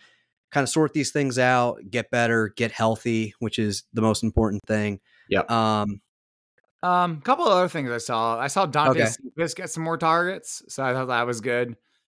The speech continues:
Speaker 2: because he was kind of hyped coming into, uh, to camp. So I thought that was good that he was getting some more targets. Um, and another thing <laughs> kinda made me laugh.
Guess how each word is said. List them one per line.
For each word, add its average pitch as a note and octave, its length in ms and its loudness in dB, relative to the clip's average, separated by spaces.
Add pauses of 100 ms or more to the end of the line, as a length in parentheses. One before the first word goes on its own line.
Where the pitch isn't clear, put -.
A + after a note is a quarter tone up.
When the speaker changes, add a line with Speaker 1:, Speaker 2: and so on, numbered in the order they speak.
(120)
Speaker 2:
because A#2+ 280 -4
he C#3 80 -6
was B2+ 140 -6
kind C3 240 0
of A2+ 160 -8
hyped - 380 -6 (280)
coming A#2+ 280 -2
into, A2 580 0
uh, G#2 400 2 (340)
to A2 80 -2
camp. G2+ 360 -2 (260)
So F#2 260 -8 (400)
I D#3 120 0
thought E3 120 4
that C3 160 2
was B2+ 300 -2
good C3 140 -2
that A#2+ 120 2
he B2 60 0
was A2+ 120 -4
getting A2 220 0
some A#2 140 -6
more A2+ 160 -2
targets. A2 680 0 (560)
Um, G#2+ 560 -2
and C3+ 100 -4
another E3 380 4
thing D#3+ 260 0 (300)
<laughs> - 340 -20
kinda F#3+ 200 2
made E3+ 160 -2
me D#3+ 120 -4
laugh. B2 440 0